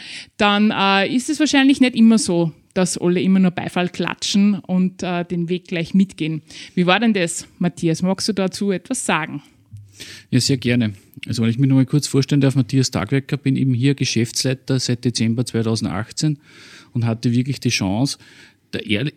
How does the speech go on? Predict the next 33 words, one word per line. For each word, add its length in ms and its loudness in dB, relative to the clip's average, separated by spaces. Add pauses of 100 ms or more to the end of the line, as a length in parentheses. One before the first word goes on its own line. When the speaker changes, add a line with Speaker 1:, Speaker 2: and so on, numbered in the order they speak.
Speaker 2:
der, 100 -2
der 100 -2
große 360 0
Initiator 560 0
war 80 2
der 100 2
Hubert 260 0
Weichselbaumer, 880 0 (300)
mein 320 0
Kollege 360 0
in 60 4
der 120 -2
Geschäftsleitung, 640 0
hier 180 2
von 240 0
Anfang 520 0
an 200 2
mitwirken 640 0
zu 120 -14 (100)
dürfen 420 0
und 160 0
zu 120 -6
können. 460 0 (840)
Und 320 0
unser 280 2
Ziel 300 0
war 240 2
einfach 300 0
wirklich 340 -2
ein 120 -2
Kompetenzzentrum 1200 -2
zu 120 -2
errichten, 680 -2